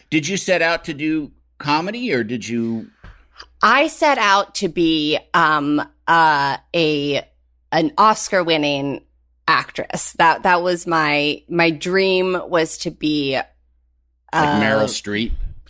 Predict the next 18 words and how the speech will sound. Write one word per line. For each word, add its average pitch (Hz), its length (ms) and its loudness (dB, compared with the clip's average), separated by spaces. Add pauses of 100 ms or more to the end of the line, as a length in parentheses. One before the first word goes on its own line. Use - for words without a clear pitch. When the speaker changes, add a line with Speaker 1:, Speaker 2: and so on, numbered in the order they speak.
Speaker 2:
Yes, 165 680 0
yes, 147 240 -4 (140)
Speaker 1:
Yeah. - 20 -2
Speaker 2:
exactly. 147 680 -6 (600)
That's 170 280 0
really 165 220 2
what 156 160 0
I 147 140 2
was 143 320 -4
going 151 540 0
for. 131 600 -2 (300)
Uh, 147 240 -2
my, 185 420 2 (260)
like, - 360 2 (420)
growing 185 400 2
up, 160 280 0
I 165 160 -2
was 151 500 -6